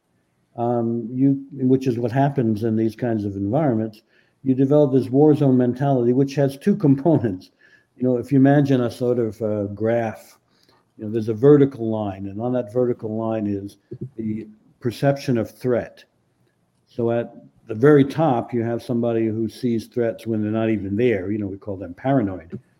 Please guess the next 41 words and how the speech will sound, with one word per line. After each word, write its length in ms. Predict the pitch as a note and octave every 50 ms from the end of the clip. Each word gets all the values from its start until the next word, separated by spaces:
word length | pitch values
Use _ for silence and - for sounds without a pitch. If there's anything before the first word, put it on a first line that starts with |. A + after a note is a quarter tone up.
| _ _ _ _ _ -
At 140 | A2+ G#2+ -
the 80 | A2+
bottom 500 | G2+ G2 A2 A#2 C3+ D3+ D#3 D3+ B2+ A2+
of 100 | A2 G#2+ G2+
that, 180 | A2 A2 G#2+
we 100 | G2+ A2
have 160 | A2+ A2 G#2
people 320 | - C3 B2+ A#2+ - A#2+ A2+
who 140 | A2+ A#2 A2+
know, 260 | A2+ A#2+ B2 B2+ C3
don't 320 | C3 - - B2+ A#2+ -
see 140 | - - B2+
threats 360 | - - B2+ B2+ C3 C3 -
when 120 | B2+ A#2+ B2
they 100 | B2+ B2
really 300 | B2 C#3 C#3+ C3+ C3 C3
are 240 | C3 D3 E3 E3+
there. 280 | C3+ A2+ F#2+ F2 F2 - _ _ _ _ _ _ _ _ _ _ -
I 40 | A#2
don't 120 | B2 A#2+
know 100 | A#2 A#2
that 140 | A#2 A#2 A2
we 100 | A2+ A#2
have 180 | A2 A2+ A2 G#2
a 60 | A2
real 200 | A2 A2 G#2+ G#2+
name 280 | G#2+ A#2 B2+ C#3 C#3 C#3
for 120 | C3 A2
that, 220 | G#2 G#2+ G#2+ G#2+
but 100 | G#2+ A2+
we 120 | G2+ G#2 G#2+
might 200 | A2+ A2 A2+ A2
call 200 | - A2 G#2+ G#2
it 60 | G#2
sort 160 | - - G#2+ G#2
of 60 | G2
the 80 | G2+
polyandra 800 | G#2 - - - B2 B2 B2 B2 A#2 A2+ A2 B2+ C#3 C#3 A#2+ A2
syndrome, 520 | G#2 - - G2+ G2 F#2 F#2 F2+ E2+ F#2 F#2+
that 200 | G2+ G2 G2 _
you 140 | G#2 G2+ G2